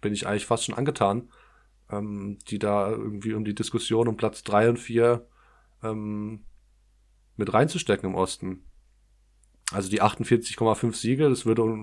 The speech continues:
wäre halt ein Sieg mehr als letztes Jahr.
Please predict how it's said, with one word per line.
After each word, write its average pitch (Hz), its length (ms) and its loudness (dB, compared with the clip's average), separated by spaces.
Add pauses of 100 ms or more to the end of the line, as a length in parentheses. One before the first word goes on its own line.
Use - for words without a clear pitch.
wäre 104 160 4
halt 104 180 8
ein 107 140 4
Sieg 107 200 -2
mehr 123 340 4 (280)
als 107 200 -2
letztes 123 340 2
Jahr. 135 340 4